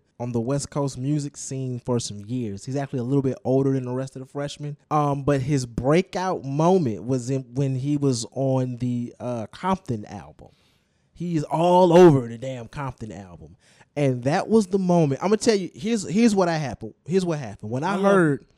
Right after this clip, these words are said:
Speaker 2: Mm-hmm.
Speaker 1: when I heard that King Mez was on the Compton album, I thought to myself, "That's finna be the next freshman." 'Cause King Mez is a beast. I think he's from, uh, either Mississippi or North Carolina, one of the two. But that nigga's a beast.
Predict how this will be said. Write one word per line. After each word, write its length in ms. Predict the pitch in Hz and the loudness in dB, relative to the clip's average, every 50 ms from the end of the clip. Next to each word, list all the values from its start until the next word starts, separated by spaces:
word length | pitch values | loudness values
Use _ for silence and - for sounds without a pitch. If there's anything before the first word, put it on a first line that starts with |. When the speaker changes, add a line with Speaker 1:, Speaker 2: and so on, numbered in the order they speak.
| _ _ - | _ _ -10
Speaker 2:
Mm-hmm. 220 | 160 151 160 160 156 _ _ _ | -10 -10 -10 -10 -14 _ _ _
Speaker 1:
when 160 | - 139 147 | -4 0 2
I 140 | 180 208 220 | 2 2 2
heard 520 | 208 196 208 202 196 185 160 147 135 - - | 2 4 6 6 8 6 6 4 2 0 -4
that 220 | 120 104 - _ | -12 -14 -14 _
King 440 | - - 156 190 208 214 214 208 202 | -14 -8 -6 -4 -4 -4 -4 -4 -2
Mez 600 | 202 196 185 147 117 101 92 76 85 110 - - _ - | -2 0 0 -2 -2 -4 -8 -10 -12 -16 -18 -20 _ -4
was 180 | - 135 127 120 | 0 0 0 0
on 260 | 135 - 131 160 165 156 | 0 0 0 0 2 0
the 60 | 156 | 0
Compton 440 | - - 180 170 160 156 - 127 107 | -2 -4 -6 -4 -4 -6 -8 -10 -10
album, 420 | 95 113 104 101 95 104 98 - _ _ _ _ _ | -8 -8 -8 -8 -8 -10 -12 -14 _ _ _ _ _
I 60 | - | -10
thought 280 | - - 185 165 160 - | -2 2 2 2 2 2
to 100 | - 151 | 0 -2
myself, 680 | 143 139 139 - - 156 147 131 117 113 107 - _ _ | -2 -2 -4 -4 -4 -4 -4 -4 -6 -8 -12 -16 _ _
"That's 180 | - 131 135 135 - | -4 -4 -4 -4 -4
finna 220 | - 135 123 123 117 | -6 -6 -6 -6 -4
be 100 | 123 123 | -4 -4
the 80 | 123 120 | -4 -4
next 300 | 117 120 117 - - - | -6 -6 -8 -10 -12 -10
freshman." 400 | 180 180 151 - - - 123 - _ _ _ _ - | -8 -8 -8 -8 -12 -18 -20 -20 _ _ _ _ -10
'Cause 160 | - 131 - | -10 -10 -8
King 320 | - - 185 175 160 143 | -6 -2 0 0 0 0
Mez 340 | 143 165 220 254 254 202 156 | 0 0 2 2 2 0 0
is 140 | 139 117 107 | -4 -6 -6
a 60 | 110 | -8
beast. 580 | 95 95 - 196 185 226 - - - - _ - _ _ _ | -4 0 2 2 2 0 -6 -12 -20 -20 _ -20 _ _ _
I 60 | - 131 | -20 -12
think 240 | - - 196 180 | -6 -4 -4 -4
he's 220 | - 202 190 170 - | -2 -2 -4 -4 -4
from, 340 | - 175 156 147 143 139 143 | -2 -2 0 0 0 0 -2
uh, 480 | - 92 139 139 139 135 131 127 - - _ _ _ - | -4 -6 -4 -4 -2 -2 -2 -4 -4 -8 _ _ _ -4
either 180 | 214 190 160 | -2 0 0
Mississippi 640 | 143 151 190 233 - - 170 - 208 202 - 175 139 | 2 2 2 2 2 0 -6 -2 -2 -2 0 0 -2
or 60 | 123 | 0
North 240 | 123 131 131 123 - | 0 0 -2 -2 -4
Carolina, 480 | - 131 117 113 113 110 98 85 78 80 | -4 -6 -6 -6 -6 -8 -10 -10 -12 -12
one 180 | 92 107 113 | -10 -10 -8
of 120 | 107 98 95 | -8 -10 -12
the 60 | 95 | -12
two. 220 | - - 101 76 - _ _ _ _ _ - | -14 -14 -14 -14 -16 _ _ _ _ _ -18
But 160 | - - - | -16 -12 -8
that 160 | 147 160 170 | -8 -6 -4
nigga's 320 | 170 165 151 135 131 107 | -4 -4 -2 -4 -4 -4
a 80 | 110 101 | -6 -10
beast. 600 | 90 - - 160 180 143 - _ - - _ _ | -8 -4 -4 -2 -2 -4 -8 _ -20 -20 _ _